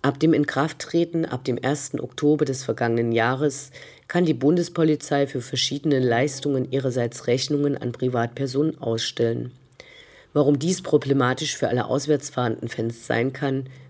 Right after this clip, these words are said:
möchten wir kurz erläutern. Bahnhöfe fallen in die Zuständigkeit der Bundespolizei. Wer schon einmal mit dem Zug zu einem Spiel gefahren ist, weiß,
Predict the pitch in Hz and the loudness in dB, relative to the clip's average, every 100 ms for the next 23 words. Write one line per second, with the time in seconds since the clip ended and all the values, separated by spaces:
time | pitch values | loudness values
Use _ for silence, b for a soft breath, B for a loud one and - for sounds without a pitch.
0 | - 123 120 - 123 - 131 - 147 113 | -2 0 0 0 -2 -2 -6 0 2 2
1 | 110 - 107 104 - _ _ b b b | 0 -4 -6 -8 -14 _ _ b b b
2 | b b 143 151 170 156 160 - 120 117 | b b 4 4 2 0 -4 -2 0 0
3 | 113 117 120 147 143 135 123 120 - 123 | -2 -4 -6 -4 0 0 0 -2 -2 -2
4 | 156 151 127 113 - - 110 110 - - | 0 0 0 -2 -4 -6 -4 -4 -4 -6
5 | 117 120 - _ _ B B B B B | -4 -4 -10 _ _ B B B B B
6 | 180 180 170 139 175 165 139 127 - - | 2 4 4 4 4 4 2 0 -4 -8
7 | - - 107 117 117 - 127 117 - 127 | -8 -4 -2 -2 -4 -2 -2 -2 -2 0
8 | 143 127 - - 113 117 127 - | 0 -2 -8 -2 0 0 -2 -8